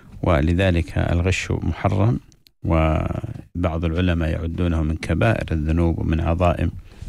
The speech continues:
الآثام، وهذا هو الواقع، لأن النبي عليه الصلاة والسلام قال: "من غشنا فليس منا". وهذا الغش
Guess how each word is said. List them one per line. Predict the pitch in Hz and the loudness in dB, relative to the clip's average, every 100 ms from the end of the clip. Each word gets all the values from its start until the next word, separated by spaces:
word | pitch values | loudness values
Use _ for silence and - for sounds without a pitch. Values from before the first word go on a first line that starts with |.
| - - | -12 -4
الآثام، | 90 85 90 110 95 - | 0 2 2 2 0 0
وهذا | 76 82 82 | 0 2 2
هو | 85 92 92 - | 2 2 0 0
الواقع، | 104 120 101 - | 2 2 2 -2
لأن | 69 69 98 | 0 2 4
النبي | 92 90 104 90 | 4 2 2 2
عليه | 78 80 | 0 -2
الصلاة | - - 85 - | -4 -2 -2 -2
والسلام | - - 92 90 78 - - - - - - | -6 -2 2 2 2 -4 -16 -18 -18 -10 0
قال: | 92 85 | 2 4
"من | 82 | 2
غشنا | 80 95 - 87 78 | 2 0 0 0 0
فليس | - 87 82 - | 0 0 0 2
منا". | 78 67 - - - _ _ _ - - - - _ | 2 0 -4 -18 -20 _ _ _ -20 -20 -20 -20 _
وهذا | - 98 90 87 87 - - - - - - 151 | -2 2 4 2 0 -4 -12 -18 -16 -4 -2 0
الغش | 143 117 117 - - | 0 0 -2 -4 -8